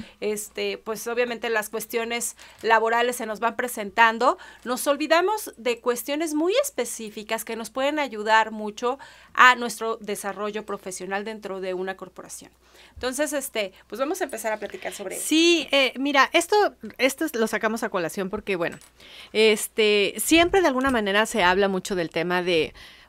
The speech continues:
Speaker 2: obviamente, ¿no? Los derechos del empleado y si el empleado y su desarrollo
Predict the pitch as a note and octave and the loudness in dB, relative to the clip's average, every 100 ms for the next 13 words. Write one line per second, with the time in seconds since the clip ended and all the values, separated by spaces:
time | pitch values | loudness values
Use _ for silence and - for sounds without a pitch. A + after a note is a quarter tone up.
0 | - - C4 C4+ A3+ E3+ E3+ F#3+ C#4+ C#4 | -12 4 6 6 4 2 -2 -2 -2 -2
1 | F3+ G3 F3+ - F#3 F3 E3+ E3 F3 E3+ | -2 -2 -2 -4 -10 -8 -8 -8 0 4
2 | E3+ F3 F#3 F3+ A#2+ F3+ - F#3+ F3+ E3+ | 6 6 4 0 -2 -4 -6 -6 -6 -6
3 | F3 F#3 F#3 F#3 E3 - D#3 E3+ E3+ F3 | -2 -2 -2 -6 -6 -6 -6 -4 0 0
4 | E3 | 0